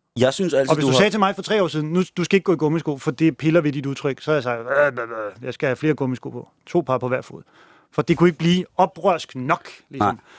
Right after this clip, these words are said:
Speaker 1: Nej.
Speaker 2: Men nu er det noget andet, jeg f-,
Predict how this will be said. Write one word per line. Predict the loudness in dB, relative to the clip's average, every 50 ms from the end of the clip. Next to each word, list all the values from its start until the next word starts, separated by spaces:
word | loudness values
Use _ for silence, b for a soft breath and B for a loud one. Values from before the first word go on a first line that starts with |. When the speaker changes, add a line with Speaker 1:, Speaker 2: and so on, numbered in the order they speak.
| B B B B B 0
Speaker 1:
Nej. | 2 2 2
Speaker 2:
Men | 2
nu | 0 -4 -6 -2 2 4 4
er | 6
det | 6 6 4 4 2
noget | 2 4 4 4
andet, | 4 4 2 2 2 2 0 -2 -2
jeg | -2 -2 -2 -2 -6
f-, | -12 -20 -20 -20 _ _